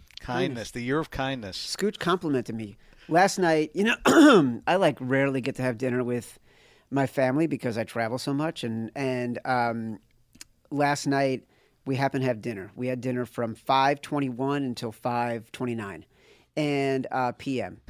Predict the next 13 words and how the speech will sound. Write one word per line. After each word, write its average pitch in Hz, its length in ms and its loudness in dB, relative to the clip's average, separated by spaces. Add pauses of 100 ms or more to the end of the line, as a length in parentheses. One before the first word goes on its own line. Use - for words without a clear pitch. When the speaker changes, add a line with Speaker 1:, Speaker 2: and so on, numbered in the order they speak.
(220)
Speaker 1:
So - 180 -6
you 127 60 -4
can - 180 -14
watch. 101 140 -14 (480)
Speaker 2:
No, 160 320 4
it 185 80 4
wa-, 175 100 6
it 190 180 8
was 180 200 4
really 208 160 8
because, 151 320 4
like, 147 400 4
Speaker 1:
What? 143 160 -6